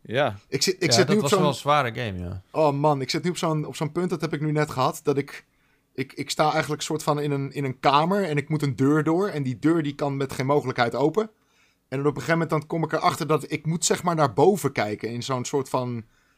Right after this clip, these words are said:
Speaker 2: ehm, luchtding of zo. En als
Speaker 1: Ja.
Speaker 2: ik dat
Speaker 3: Ja,
Speaker 2: doe, dan flikkert er dus
Speaker 3: ventilatieschacht.
Speaker 2: zoiets is het inderdaad. En als ik dat doe, dan flikkert er een lijk naar beneden op mijn hoofd. Nou, ik schrik me helemaal de tyfus.
Speaker 1: Oh ja, dat weet
Speaker 2: Maar
Speaker 1: ik nog
Speaker 2: vervolgens
Speaker 1: wel.
Speaker 2: kijk,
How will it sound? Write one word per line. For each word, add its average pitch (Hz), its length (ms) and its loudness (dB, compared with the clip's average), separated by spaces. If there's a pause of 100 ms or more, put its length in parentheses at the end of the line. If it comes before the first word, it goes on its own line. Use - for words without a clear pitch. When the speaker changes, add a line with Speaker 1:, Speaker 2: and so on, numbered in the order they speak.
(300)
Speaker 2:
ehm, - 300 -16 (760)
luchtding 143 840 0
of 165 120 -2
zo. 185 360 2 (400)
En 143 100 -2
als 151 80 2
Speaker 1:
Ja. 170 60 0
Speaker 2:
ik 147 80 -8
dat 151 120 2
Speaker 3:
Ja, 101 100 -2
Speaker 2:
doe, 196 240 4
dan 147 220 4
flikkert 120 320 0
er 113 60 4
dus 113 100 0 (120)
Speaker 3:
ventilatieschacht. 131 400 0 (600)
Speaker 2:
zoiets - 540 2
is 160 160 2
het 208 140 -2
inderdaad. 185 540 0
En 151 280 -2
als 147 140 -2
ik 156 80 -8
dat 143 180 0
doe, 185 160 2
dan 156 120 2
flikkert 180 400 -2
er 135 100 -2
een 135 120 0
lijk 143 260 2
naar 156 120 -2
beneden 156 380 0
op 165 140 -2
mijn 127 140 -2
hoofd. 135 340 0
Nou, 117 200 -6
ik 117 80 -4
schrik - 320 -4
me 143 80 -4
helemaal 147 460 0
de 117 160 -4
tyfus. 156 380 2
Speaker 1:
Oh 135 180 2
ja, 123 160 2
dat 120 80 -2
weet - 20 -16
Speaker 2:
Maar 123 80 -14
Speaker 1:
ik 143 60 0
nog 143 80 2
Speaker 2:
vervolgens 120 340 0
Speaker 1:
wel. 107 100 2
Speaker 2:
kijk, 113 100 -4